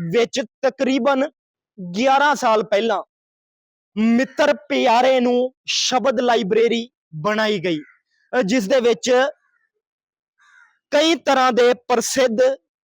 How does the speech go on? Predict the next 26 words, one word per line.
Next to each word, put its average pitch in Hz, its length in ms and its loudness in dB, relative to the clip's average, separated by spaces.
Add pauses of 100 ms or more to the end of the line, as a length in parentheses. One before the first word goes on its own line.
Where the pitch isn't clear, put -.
ਕਵਿਤਾਵਾਂ 233 720 0
ਦੀਆਂ, 226 400 0 (120)
ਕਵੀਆਂ 233 400 0
ਦੀਆਂ 226 260 0
ਲਿਖੀਆਂ, 220 540 -4 (300)
ਲੇਖਕਾਂ 214 580 0
ਦੀਆਂ 220 220 -2
ਲਿਖੀਆਂ 214 480 -2 (240)
ਕਿਤਾਬਾਂ 220 600 -2 (400)
ਇਸ 277 200 -2
ਲਾਇਬ੍ਰੇਰੀ 247 680 2
ਦੇ 240 140 2
ਵਿੱਚ 220 220 0
ਰੱਖੀਆਂ 233 400 -2
ਗਈਆਂ 220 380 -2 (340)
ਤੇ 269 120 0
ਪੁਸਤਕ 285 540 -2
ਪ੍ਰੇਮੀਆਂ 254 560 0
ਦੇ 233 120 2
ਵੱਲੋਂ 208 320 0 (480)
ਇਸ 269 200 -4
ਲਾਇਬ੍ਰੇਰੀ 240 640 2
ਦੇ 240 120 2
ਵਿੱਚ 220 260 -2
ਆ 185 120 0
ਕੇ 208 300 0